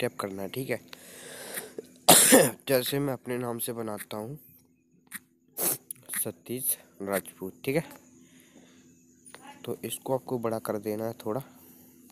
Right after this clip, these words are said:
और आपको स्टाइलिश में नाम ले लेना है। तो मैंने ये ले लिया,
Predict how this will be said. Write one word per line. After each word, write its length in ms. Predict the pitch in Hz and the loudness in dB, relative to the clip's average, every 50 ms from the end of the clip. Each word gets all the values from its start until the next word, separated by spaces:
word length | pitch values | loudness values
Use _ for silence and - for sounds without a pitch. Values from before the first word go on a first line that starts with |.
| - - - - - - - - - - - | -20 -20 -20 -20 -20 -20 -20 -20 -18 -10 -6
और 180 | 113 113 113 113 | -4 0 2 2
आपको 300 | 113 - - - 131 120 | 0 0 -2 -4 -4 -4
स्टाइलिश 520 | - - - 107 110 113 110 110 - - | -4 -2 0 0 0 0 0 -4 -4 -4
में 80 | 127 120 | -4 -2
नाम 320 | 117 117 110 110 110 107 | -2 0 -2 -2 -2 -4
ले 80 | 104 101 | -4 -6
लेना 380 | 95 95 95 90 92 92 90 | -6 -6 -6 -6 -6 -6 -6
है। 180 | 87 - - - - - - - 311 - - - 339 - - - - - - - - - - - - - - - - - - - - - - - - - - - - - - - - - - - - - - - - - - - - - - - - - - - - - - - - - - - - - - - - - - | -8 -10 -10 -12 -18 -20 -20 -18 -18 -18 -20 -20 -20 -20 -20 -20 -20 -20 -20 -20 -20 -20 -20 -20 -20 -20 -20 -20 -20 -20 -20 -20 -16 -8 -4 -4 -2 -4 -4 -8 -12 -20 -20 -20 -20 -20 -20 -20 -20 -20 -20 -20 -20 -20 -20 -20 -20 -20 -20 -20 -20 -20 -20 -20 -20 -20 -20 -20 -20 -20 -20 -20 -20 -20 -20 -20 -20 -20 -14
तो 120 | - 117 | -8 -6
मैंने 280 | 117 117 120 123 120 120 | -4 -4 -2 -2 -2 -2
ये 160 | 113 117 117 | -2 -2 -4
ले 200 | 110 107 101 98 95 | -4 -4 -4 -4 -4
लिया, 340 | 92 92 92 92 92 95 | -6 -6 -4 -4 -4 -6